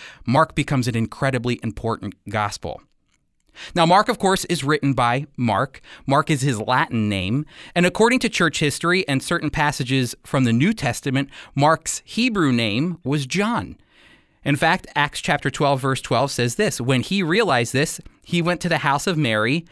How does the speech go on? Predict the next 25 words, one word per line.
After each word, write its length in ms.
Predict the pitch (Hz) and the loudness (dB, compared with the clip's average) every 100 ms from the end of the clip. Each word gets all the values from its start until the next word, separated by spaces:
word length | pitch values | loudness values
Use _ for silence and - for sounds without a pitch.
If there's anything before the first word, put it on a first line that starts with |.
| - _ | -20 _
the 80 | 131 | 0
mother 320 | 131 127 160 | 4 4 2
of 200 | 180 147 | 0 -2
John, 560 | 107 113 95 92 127 151 _ | 0 0 0 0 -2 -4 _
whose 260 | - 139 127 | -2 0 0
other 320 | - 185 185 113 | 0 2 2 0
name 520 | 101 90 92 139 143 - | 0 -2 -2 -2 -4 -2
was 180 | 131 | -2
Mark, 560 | 151 185 214 - - - _ _ - - - | 0 0 0 -2 -10 -20 _ _ -20 -20 -8
where 320 | - 151 156 | 0 2 4
many 340 | 143 156 185 | 4 2 2
were 140 | 185 165 | 0 0
gathered 380 | 135 127 135 - | 2 2 0 -2
together 420 | 120 113 113 117 | 0 0 2 -2
and 160 | 98 101 | -2 -4
were 80 | 101 | -4
praying." 500 | - 95 90 76 - _ _ _ _ _ _ - | -6 -4 -4 -6 -12 _ _ _ _ _ _ -2
Mark 280 | 143 220 220 | 2 2 4
was 140 | 165 | 2
an 80 | 147 | 2
associate 800 | 127 - 180 185 - 165 175 - _ - | 0 2 2 2 0 -2 -2 -6 _ -4
of 120 | 123 | 0
the 100 | 117 | 0
Apostle 480 | 107 - 120 - 113 | 0 2 0 0 -4
Peter. 460 | - 123 147 202 | -2 0 0 -4